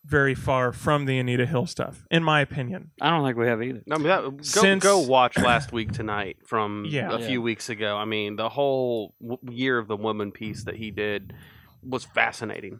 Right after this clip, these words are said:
Speaker 3: on
Speaker 1: Oh,
Speaker 3: that.
Speaker 1: yeah.
Speaker 2: Yeah.
Speaker 3: Because it's
Speaker 1: And
Speaker 3: like, they declared two thousand eighteen the Year of the Woman.
Speaker 1: Because
Speaker 3: Well,
Speaker 1: it
Speaker 3: they did
Speaker 1: parallels
Speaker 3: that in the
Speaker 2: They already done that one.
Speaker 3: nineteen nineties,
Speaker 1: It
Speaker 3: and they did
Speaker 1: parallels
Speaker 3: it again in the
Speaker 1: so
Speaker 3: seventies.
Speaker 1: eerily,
Speaker 3: I know,
Speaker 1: doesn't it?
Speaker 3: it's creepy.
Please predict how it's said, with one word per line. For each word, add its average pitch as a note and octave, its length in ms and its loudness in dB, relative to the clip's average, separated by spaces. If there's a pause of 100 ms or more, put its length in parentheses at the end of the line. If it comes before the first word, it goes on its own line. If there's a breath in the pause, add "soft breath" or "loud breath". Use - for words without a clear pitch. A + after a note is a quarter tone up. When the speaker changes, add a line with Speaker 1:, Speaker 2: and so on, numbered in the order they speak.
(160)
Speaker 3:
on G#2+ 120 0
Speaker 1:
Oh, A3 120 2
Speaker 3:
that. C4 80 -2
Speaker 1:
yeah. B3 320 -4
Speaker 2:
Yeah. G2 240 -6 (100)
Speaker 3:
Because A#2+ 260 0
it's G3 80 4
Speaker 1:
And G3 200 4
Speaker 3:
like, A2 180 0
they F#3+ 140 2
declared F3+ 340 -2
two G3 80 -6
thousand F3 300 0
eighteen F3 400 -2
the D3 100 -6
Year F#3+ 140 4
of F#3+ 60 4
the F3+ 60 2
Woman. F#3+ 380 2 (320 loud breath)
Speaker 1:
Because A3 280 6
Speaker 3:
Well, B3+ 80 6
Speaker 1:
it A3+ 40 4
Speaker 3:
they A3 60 4
did F#3 80 6
Speaker 1:
parallels G#3+ 320 6
Speaker 3:
that - 20 10
in - 0 -
the G3+ 80 10
Speaker 2:
They G3 80 10
already F#3 200 10
done A#3+ 200 10
that F#3+ 120 10
one. C#3+ 100 6
Speaker 3:
nineteen G#3+ 240 10
nineties, D3 260 6
Speaker 1:
It - 40 8
Speaker 3:
and - 60 0
they E3+ 140 12
did F3 60 8
Speaker 1:
parallels G#3+ 500 8
Speaker 3:
it F#3 80 6
again G3 180 8
in F#3+ 60 6
the F#3 80 8
Speaker 1:
so G3 120 8
Speaker 3:
seventies. F3+ 680 6
Speaker 1:
eerily, E3+ 440 6 (140)
Speaker 3:
I A#2 40 0
know, A#2+ 80 2
Speaker 1:
doesn't F3+ 220 2
it? - 100 6
Speaker 3:
it's - 220 -4
creepy. F#3+ 260 2